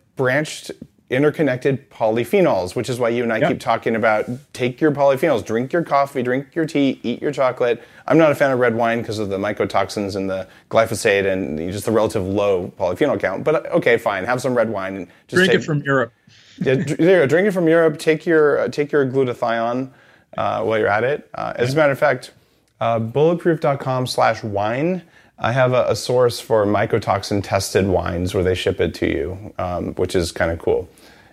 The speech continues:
Speaker 1: And I've, I've had some good luck with that as well. But yeah, you gotta be careful on that stuff. But, uh, okay, so I, I just got off the, off track there, talking about all these
Speaker 2: <laughs>
Speaker 1: polyphenols and, and what's going on in the brain. So my theory now that we're just forming in our conversation here, which is fascinating, I,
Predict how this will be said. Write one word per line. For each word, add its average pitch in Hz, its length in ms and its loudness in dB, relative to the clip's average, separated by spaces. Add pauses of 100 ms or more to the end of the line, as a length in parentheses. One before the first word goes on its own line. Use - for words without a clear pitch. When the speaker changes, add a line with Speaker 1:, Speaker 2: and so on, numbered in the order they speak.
(100)
Speaker 1:
And 95 440 0
I've, 92 480 -2
I've 92 160 -4
had 87 220 0
some 101 120 -4
good 92 120 0
luck 82 180 -4
with 90 100 -2
that 76 180 -2
as 85 120 -10
well. 92 120 0
But - 120 0
yeah, 92 120 4
you 98 180 0
gotta 123 140 2
be 110 100 -2
careful 95 320 -2
on 76 100 -8
that 82 160 -14
stuff. - 280 -10
But, - 120 -20 (800)
uh, - 200 2 (100)
okay, 160 200 4
so 139 260 4
I, 123 120 6 (220)
I 135 60 6
just 127 180 -2
got 120 140 4
off 110 160 4
the, 101 220 -4
off 95 180 -4
track 101 260 -2
there, 92 180 0
talking 107 280 -4
about 107 160 0
all 104 60 0
these 98 120 -4
Speaker 2:
<laughs> - 120 -12
Speaker 1:
polyphenols 101 520 -2
and, 110 260 -6
and - 100 -12
what's 113 140 -6
going 131 160 -2
on 123 60 -2
in - 20 -4
the 123 40 -6
brain. 127 180 0
So 131 340 2 (640)
my 151 240 4
theory 202 360 4
now 110 240 4
that 120 140 4
we're 131 140 6
just 127 180 -2
forming 131 320 4
in 113 80 2
our 117 140 2
conversation 117 500 0
here, 98 120 -4
which 101 220 -4
is 101 180 -6
fascinating, 104 580 0
I, 92 160 -4